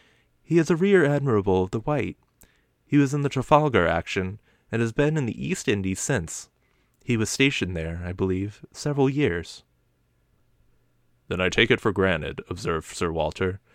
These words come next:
"that his face is about as orange as the cuffs and cape of my livery." Mister Shepherd hastened to assure him that Admiral Croft was a hale, hearty,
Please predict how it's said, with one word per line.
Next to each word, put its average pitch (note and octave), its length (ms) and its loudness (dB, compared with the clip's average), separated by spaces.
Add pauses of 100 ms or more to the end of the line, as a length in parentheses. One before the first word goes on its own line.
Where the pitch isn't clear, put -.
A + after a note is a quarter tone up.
(400)
"that G2+ 160 2
his G2 160 -2
face - 420 2
is F#2 180 -6
about F#2+ 220 2
as F2+ 120 -2
orange C3 420 2
as E2+ 120 -2
the F2+ 80 -4
cuffs - 360 0
and G2+ 120 -4
cape - 260 0
of E2+ 80 -8
my F2 200 -4
livery." D#2 540 -8 (1080)
Mister F2+ 320 -4
Shepherd - 440 -4
hastened E2+ 420 -4
to - 120 -6
assure A2+ 320 0
him E2 300 -12 (120)
that - 140 -8
Admiral D3 400 -4
Croft - 340 2
was F2+ 140 -8
a F2+ 60 -2
hale, B2+ 420 -2 (140)
hearty, F#2+ 420 -2